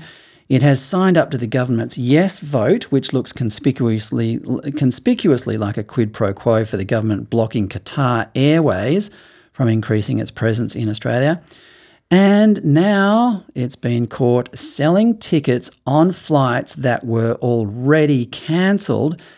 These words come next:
and is sitting on half a billion dollars worth of unused airfares. Un-, so, Nick,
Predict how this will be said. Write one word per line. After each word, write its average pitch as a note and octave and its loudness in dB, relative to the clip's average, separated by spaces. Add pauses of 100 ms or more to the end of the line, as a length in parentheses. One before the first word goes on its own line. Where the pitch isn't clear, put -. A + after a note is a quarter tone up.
(240)
and D#3 4
is C#3+ 0
sitting D#3+ 0
on C#3+ 2
half E3+ 0
a B2+ -2 (200)
billion G3+ 4
dollars C#3+ 2
worth B2+ 0
of A#2 -4
unused A#2 -2
airfares. E3 2
Un-, C3+ 0 (320)
so, G#3 6
Nick, B3 0